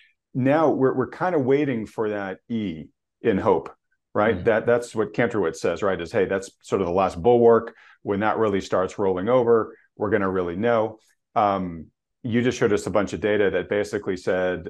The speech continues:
Speaker 1: uh, "Hey, you know, jobs market is still pretty robust," right?
Speaker 2: Yeah.
Speaker 1: So h-, how do we square the current robustness with a recession that, that potentially could start in two months?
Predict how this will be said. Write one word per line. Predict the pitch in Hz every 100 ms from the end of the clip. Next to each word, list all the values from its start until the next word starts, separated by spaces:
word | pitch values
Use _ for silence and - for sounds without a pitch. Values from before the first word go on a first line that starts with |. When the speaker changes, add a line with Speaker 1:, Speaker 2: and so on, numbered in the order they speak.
| -
Speaker 1:
uh, | 98 90 87 90 113
"Hey, | 104 -
you | - 95
know, |
jobs | - 120 135
market | 143 139 123 95 104
is | 113
still | - 175
pretty | - 214
robust," | 208 185 233 - - _ - - -
right? | 123 147
Speaker 2:
Yeah. | 127
Speaker 1:
So | - 131 127 123 - -
h-, | -
how | 165 233
do | 233
we | 185
square | 131 - 151 151 151 147
the | 135
current | - - 151 147 113
robustness | 110 95 113 - 104 90 - - - - _ -
with | 110 117 113 104 - _ _ _ -
a |
recession | 101 101 120 110 - 101
that, | 98 - -
that | 95 -
potentially | - - 185 - 95 78
could | - -
start | 95 85 85
in | 92
two | - 107
months? | 101 - -